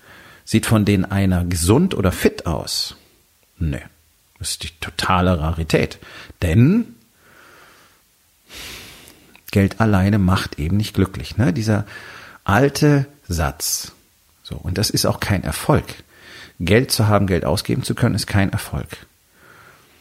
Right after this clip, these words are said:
Erfolg ohne Erfüllung, Erfolg ohne glücklich zu sein, ist das Gegenteil von Erfolg. Das ist nicht nur Misserfolg, das ist eine Katastrophe. Das Bewusstsein,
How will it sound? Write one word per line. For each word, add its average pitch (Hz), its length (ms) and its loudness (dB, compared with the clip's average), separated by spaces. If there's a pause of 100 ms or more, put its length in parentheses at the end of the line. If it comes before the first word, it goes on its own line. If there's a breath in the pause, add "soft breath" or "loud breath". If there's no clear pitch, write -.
(520 soft breath)
Erfolg 131 800 0
ohne 113 240 2
Erfüllung, 147 720 2 (160)
Erfolg 110 520 2
ohne 98 220 2
glücklich 104 540 0
zu 101 120 -2
sein, 90 440 -2 (600)
ist - 120 -4
das 104 140 2
Gegenteil 101 420 2
von 78 180 -6
Erfolg. 80 420 -2
Das 104 140 0
ist 104 120 -6
nicht 110 160 0
nur 92 340 0 (140)
Misserfolg, 135 800 2
das 117 140 -2
ist - 200 -6
eine 107 80 -4
Katastrophe. - 560 -2 (3250 loud breath)
Das 104 260 0
Bewusstsein, 92 1120 0